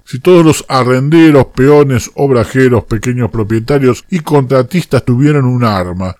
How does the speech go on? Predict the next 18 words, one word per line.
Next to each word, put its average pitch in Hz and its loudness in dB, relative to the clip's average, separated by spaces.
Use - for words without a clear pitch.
los 147 2
ricos 156 0
no 165 0
los 143 2
explotarían. 87 -8
Y - -8
si 147 -4
los 127 4
ricos 139 -2
no 147 0
explotasen 131 0
a 113 0
los 113 -2
pobres, 113 0
sencillamente 143 0
no 123 2
habría 117 2
ricos, 87 -10